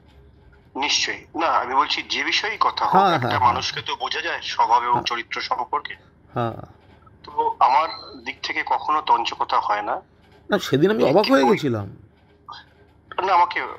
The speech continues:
Speaker 1: বলা হয়েছিল,
Speaker 2: হ্যাঁ।
Speaker 1: ওটা বলতে হবে।
Speaker 2: আমার খুব খারাপ লেগেছিল। আর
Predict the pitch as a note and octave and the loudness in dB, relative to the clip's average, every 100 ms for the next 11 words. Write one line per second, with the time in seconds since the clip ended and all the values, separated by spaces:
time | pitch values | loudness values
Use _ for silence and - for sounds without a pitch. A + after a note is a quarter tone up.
0 | - A#2 A3+ C3 D3 C3 A#2+ C3 C3 G#2 | -16 -4 -2 -2 -4 -4 -2 -2 -4 -4
1 | A2 - A#2 - - - - - E3 - | -6 -6 -8 -8 -10 -20 -20 -8 -6 -2
2 | - C4 G3+ F#3+ C#3 A2+ G#2 A#2+ - _ | 0 2 4 4 2 -2 -4 -10 -18 _
3 | _ - _ _ - | _ -20 _ _ 0